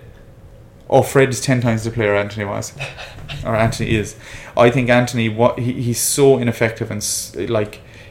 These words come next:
Speaker 1: he'll never ever make a positive move forward. It's just showboating and absolute muck all the time. So I, I think a couple of options could happen. Antony continues to play, Ten Hag gets sacked.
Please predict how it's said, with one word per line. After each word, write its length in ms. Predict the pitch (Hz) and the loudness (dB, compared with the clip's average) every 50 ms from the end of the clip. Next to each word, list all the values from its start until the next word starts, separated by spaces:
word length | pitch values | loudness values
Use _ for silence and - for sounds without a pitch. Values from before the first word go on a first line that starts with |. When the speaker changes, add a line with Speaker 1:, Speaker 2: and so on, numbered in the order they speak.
| - | -8
Speaker 1:
he'll 180 | - - 127 120 | -2 0 2 2
never 560 | 123 123 123 123 127 131 139 143 120 120 117 | 2 2 2 2 4 4 4 4 4 4 4
ever 380 | - - 123 123 113 110 107 107 | 4 4 4 4 4 2 0 0
make 420 | 104 110 110 110 107 104 - - - - - - | 0 0 0 0 -2 -2 -6 -10 -20 -20 -20 -14
a 120 | - - 117 | -10 -10 -8
positive 520 | - - - - 139 135 120 120 113 113 110 | -8 -6 0 4 4 4 4 4 0 0 2
move 200 | 117 113 107 110 | 2 0 0 0
forward. 420 | - 113 107 101 101 101 98 - | 2 2 2 2 2 0 -4 -4
It's 200 | - 107 - - | -6 -8 -8 -8
just 280 | - - 123 113 - - | -4 -2 -2 -2 -2 -4
showboating 720 | - - - 139 131 131 120 113 117 117 113 113 113 107 | -6 -2 -2 0 2 2 2 2 2 2 2 0 -2 -4
and 100 | 104 104 | -4 -4
absolute 640 | - 117 120 117 - - - 117 110 107 104 104 - - - - - - - - - - | -2 -2 -2 -2 -4 -6 -6 -4 -2 -2 -4 -6 -10 -16 -20 -20 -20 -20 -20 -20 -14 -8
muck 500 | 127 127 127 135 143 139 - - - - - - - - - - | -4 -2 2 4 4 4 2 0 -4 -16 -16 -16 -16 -16 -14 -4
all 160 | - - 120 110 | 2 4 4 4
the 60 | 107 | 4
time. 300 | 117 120 113 104 - - - - - - - - - | 2 0 -2 -2 -4 -8 -14 -18 -18 -20 -18 -12 -2
So 160 | - 147 131 | 4 8 8
I, 160 | 131 135 - - 135 | 8 8 6 4 4
I 60 | 143 | 4
think 340 | - - 185 175 135 - - - - - - - - - - - - - - - - - | 4 2 -2 -4 -4 -8 -12 -18 -20 -20 -20 -20 -20 -20 -20 -20 -20 -20 -20 -20 -8 -2
a 40 | - | 2
couple 160 | 185 175 165 | 2 4 4
of 60 | 143 | 6
options 320 | 147 147 147 - - 139 123 | 8 6 6 6 2 -2 -2
could 120 | - 131 120 | 0 0 2
happen. 280 | 120 117 - 104 - - - - - - - - - - - | 2 2 2 0 -2 -2 -6 -20 -20 -20 -20 -20 -20 -4 2
Antony 320 | 214 214 208 - - 185 | 4 4 4 4 2 0
continues 480 | - - 156 139 - 170 156 143 131 - | 0 0 -2 -2 -2 -2 -2 -2 -2 -2
to 80 | 131 | -2
play, 320 | 117 139 131 113 104 - - - - - - - - - - - - - | 0 2 4 4 2 0 -4 -10 -20 -20 -20 -20 -20 -20 -20 -20 -20 -8
Ten 180 | - - 117 113 | -2 0 0 2
Hag 200 | 113 107 104 104 | 2 2 2 0
gets 200 | 107 101 - - | 0 -4 -4 -2
sacked. 340 | - - - - - - | -4 -4 -4 -6 -10 -16